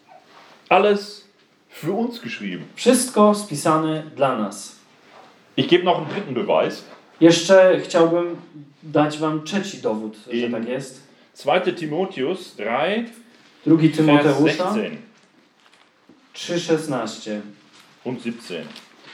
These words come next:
Speaker 2: i siedemnaście. „Całe pismo przez Boga jest natchnione i pożyteczne do nauki,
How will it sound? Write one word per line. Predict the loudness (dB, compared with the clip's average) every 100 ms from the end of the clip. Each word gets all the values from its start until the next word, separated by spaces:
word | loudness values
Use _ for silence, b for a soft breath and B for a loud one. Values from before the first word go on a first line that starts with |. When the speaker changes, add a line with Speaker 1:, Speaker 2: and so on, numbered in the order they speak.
| B B B -20 -14 -6
Speaker 2:
i | 0
siedemnaście. | 2 4 4 2 -2 -2 -6 -8 -8 -10 -20 -20 _ _ -20 -20 -20 _ -20 -20 -20 _ -20 -20 -20 -20 -20 -20 -20 -20 -20 -20 -20 -20 -20 -20 -20 -20 -20 -20 -20 -20 -20 -20 -2
„Całe | 4 6 6 2
pismo | 0 -6 -2 0 2
przez | 0 2
Boga | 6 6 6
jest | 2 -2
natchnione | -4 -6 -4 0 4 4 2 0
i |
pożyteczne | 2 4 4 2 2 2 2
do | 4 4
nauki, | 4 2 -2 -8 -10 -10